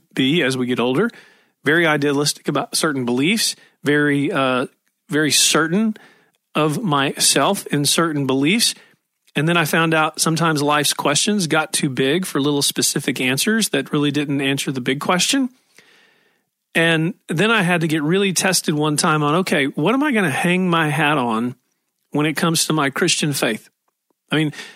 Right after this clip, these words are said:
there are things you can read in the Old Testament, if you're really honest, that you can go, "Wow, that, that's tough."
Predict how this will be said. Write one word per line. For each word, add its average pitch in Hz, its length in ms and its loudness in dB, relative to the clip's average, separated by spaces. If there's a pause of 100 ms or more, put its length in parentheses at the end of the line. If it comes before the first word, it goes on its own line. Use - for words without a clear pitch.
there 190 120 2
are 220 60 2
things 240 300 0
you 226 80 0
can 202 120 0
read 190 160 2
in 175 60 0
the 170 80 2
Old 175 200 2
Testament, 190 440 -2 (340)
if 147 140 -2
you're 151 140 2
really 170 240 2
honest, 151 540 -2
that 131 140 -2
you 160 100 0
can 147 120 -2
go, 135 180 0
"Wow, 131 480 -2 (440)
that, 156 360 0 (760)
that's 185 200 2
tough." - 540 -2